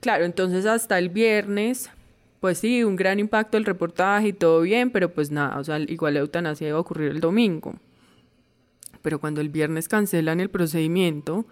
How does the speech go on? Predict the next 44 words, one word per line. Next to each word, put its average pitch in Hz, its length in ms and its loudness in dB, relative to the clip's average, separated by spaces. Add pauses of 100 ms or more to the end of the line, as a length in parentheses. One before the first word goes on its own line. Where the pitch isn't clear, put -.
(520)
pues 185 120 2
la 165 140 2
primera 156 380 0
pregunta 165 420 0
fue, 190 460 0 (1900)
¿qué, - 280 -2 (280)
será 165 400 0
que 170 400 -2 (280)
fue 208 180 2
un 208 100 4
error 226 560 4 (920)
haber 180 320 2
salido 190 340 2
a 214 40 4
los 196 160 2
medios? 185 560 2 (540)
Pero 175 320 2
muy 208 240 6
rápidamente 208 720 2
fue 202 180 0
como, 190 320 0
"No, 196 400 2
o 165 120 -4
sea, 160 100 -6
aquí 156 220 -6
la 165 140 0
culpa 220 340 0
no 214 100 2
la 214 140 2
tiene 214 260 2
ni 208 100 2
el 160 120 -2
medio 214 400 2
y - 20 2
no 214 140 2
la 170 140 2
tiene 202 220 -2
la 180 160 0
persona, 214 480 0
porque 220 220 -2
es 160 120 -8
que 180 140 2
esta 185 200 0
persona 165 420 -2